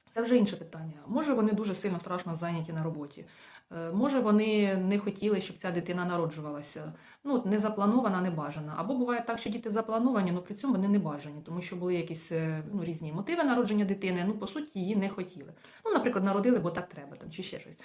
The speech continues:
М, і от така дитина росте сама по собі, е, нікому не потрібна. Але, якщо ми говоримо про,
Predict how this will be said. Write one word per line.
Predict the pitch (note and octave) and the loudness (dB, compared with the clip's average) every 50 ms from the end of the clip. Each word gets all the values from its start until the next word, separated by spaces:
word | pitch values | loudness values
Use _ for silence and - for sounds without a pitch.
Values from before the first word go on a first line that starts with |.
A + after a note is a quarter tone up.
| - - - - - _ - | -18 -16 -16 -18 -18 _ -12
М, | F#3 F3 F3 G3+ | -12 -6 -2 0
і | D4 | 0
от | F#4+ G4 G4 | 2 2 2
така | D4+ - C#4+ C#4+ C#4 | 2 2 2 4 4
дитина | A3+ B3 B3 C#4+ C4+ B3 A3 | 4 2 2 4 4 4 4
росте | G#3+ G#3 - A#3+ A3+ | 4 0 -2 -4 -2
сама | - A3 G#3 A3 G#3+ | 0 0 0 0 0
по | G#3+ G3+ | -2 -6
собі, | - A3 G3+ G#3 C4 C4 B3 | -4 -2 0 2 4 4 4
е, | A3+ G3 F#3 F3+ F3 F3 E3+ E3 E3 - - - | 4 4 2 0 0 -2 -4 -6 -8 -8 -8 -8
нікому | - F#3+ - - G#3 F#3+ F#3 F3+ F3 E3+ E3+ | -10 -10 -8 -4 -2 -2 -2 -2 -2 -4 -4
не | F3 | -6
потрібна. | F3 - E3 - D#3+ - - D3 D3+ - - | -6 -8 -8 -8 -8 -8 -8 -10 -12 -6 -2
Але, | A#3+ C4 C4 A3 D#3 - - - | 0 2 4 4 2 0 -2 -6
якщо | - E3 - - A3+ | -10 -10 -8 -4 -2
ми | A3+ | 0
говоримо | G#3 G#3 G3 G#3 A3+ A3 G#3 F#3 F#3 - | 2 2 2 2 2 2 2 2 0 0
про, | - G#3 G#3 F3 E3 D#3 | 2 4 4 4 4 2